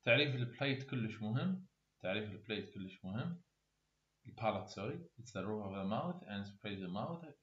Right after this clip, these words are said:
cavity from nasal cavity. اللي هو سقف الفم. تعريف كلش مهم.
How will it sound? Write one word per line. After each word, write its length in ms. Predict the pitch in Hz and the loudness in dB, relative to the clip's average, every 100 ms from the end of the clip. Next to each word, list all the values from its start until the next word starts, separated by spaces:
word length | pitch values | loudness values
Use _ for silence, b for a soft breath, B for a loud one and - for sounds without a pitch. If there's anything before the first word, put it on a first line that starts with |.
| - 131 | -4 0
cavity 380 | 123 123 131 131 | 2 2 -2 -6
from 120 | 92 98 | -6 -2
nasal 340 | 101 98 104 - | 0 0 -4 -10
cavity. 320 | - - - _ - | -16 -18 -20 _ -8
اللي 180 | 104 110 | -2 0
هو 260 | 120 117 117 | 2 2 2
سقف 380 | - 139 - 185 | 0 -2 -2 -8
الفم. 240 | 180 - - _ | -8 -10 -16 _
تعريف 300 | 101 110 120 | 0 2 0
كلش 540 | - 165 185 190 185 - | -2 0 2 2 0 -4
مهم. 260 | 90 - | -6 -8